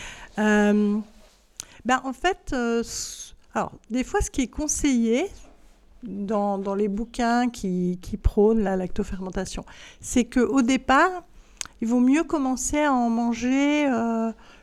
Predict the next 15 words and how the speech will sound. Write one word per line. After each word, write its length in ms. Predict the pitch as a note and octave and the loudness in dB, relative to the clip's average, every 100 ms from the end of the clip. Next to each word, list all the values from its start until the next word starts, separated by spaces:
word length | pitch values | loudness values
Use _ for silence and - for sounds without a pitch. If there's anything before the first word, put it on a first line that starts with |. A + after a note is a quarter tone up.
| - | -14
genre, 360 | G3 C4 C4+ | -2 0 0
euh, 260 | B3+ A3+ A3+ | 0 2 2
deux 180 | G3+ C4+ | 4 2
cuillerées 460 | - C4+ C4 B3+ | 4 2 4 4
à 100 | A#3+ | 2
soupe 320 | A#3 - D4 - | 2 0 -2 0
par 180 | B3+ | -2
repas, 400 | G#3+ A3+ A3+ D#3 - - - - - - - - - - | 2 2 4 0 -2 -20 -20 -20 -20 -20 -20 -20 -20 -6
comme 260 | B3+ C4 | 0 2
un 100 | A3+ | 0
condiment 680 | F3+ - C4+ A3+ B3 G#3+ E3+ | -2 0 2 6 6 4 2
à 60 | F3+ | -6
ce 120 | - - | -8 -6
moment-là, 380 | F3 E3+ D3 | -2 0 -2
quoi, 240 | D3 - | -2 -4